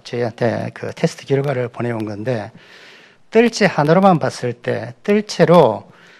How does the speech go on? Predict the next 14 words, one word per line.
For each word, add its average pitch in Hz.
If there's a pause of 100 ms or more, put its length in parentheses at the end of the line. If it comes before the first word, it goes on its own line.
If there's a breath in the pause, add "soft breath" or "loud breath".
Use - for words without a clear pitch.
(160 soft breath)
십 -
분간 202
작업을 165
해서 143
퍼낸 147
기름의 131
양이 117 (800 soft breath)
열다섯 165
시간 185
동안 139
흡착포 180
구백 226
장을 156
뿌려서, 143